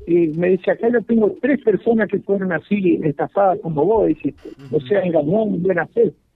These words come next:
Speaker 1: Y me, me decían la, el, dos empresas de piscina que fui a consultar precios. Por supuesto,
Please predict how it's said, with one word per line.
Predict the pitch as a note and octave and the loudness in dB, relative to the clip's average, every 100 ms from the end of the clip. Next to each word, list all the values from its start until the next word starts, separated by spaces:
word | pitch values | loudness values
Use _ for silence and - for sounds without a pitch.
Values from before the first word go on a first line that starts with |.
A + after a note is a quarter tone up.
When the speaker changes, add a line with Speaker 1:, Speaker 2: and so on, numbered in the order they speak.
| _ _ _ _ - | _ _ _ _ 0
Speaker 1:
Y | E3 D#3 D3+ | 2 4 2
me, | D3+ D#3 D3+ | 2 2 0
me | D#3 | 0
decían | D#3 - G#3 F#3+ | -2 0 0 2
la, | E3 D3+ C3+ | 2 0 0
el, | D#3 C#3 B2+ - - - | -2 -2 -6 -10 -12 -2
dos | G#3+ G3+ | 0 0
empresas | D#3 G#3 - | 0 -2 2
de | G3 | 0
piscina | - D#3 A3 G#3+ E3 | 0 -2 0 -2 -2
que | F3 | -4
fui | G3 | 0
a | F#3+ - - D3+ D#3+ | -2 -4 -12 -10 -2
consultar | E3+ E3+ D3 F#3+ | -2 0 -2 -4
precios. | - B3 A3 C3 - _ - | -2 -2 0 -4 -8 _ -2
Por | F3 F#3+ | -2 0
supuesto, | F#3+ - G#4 - - | -4 -2 -4 -4 -8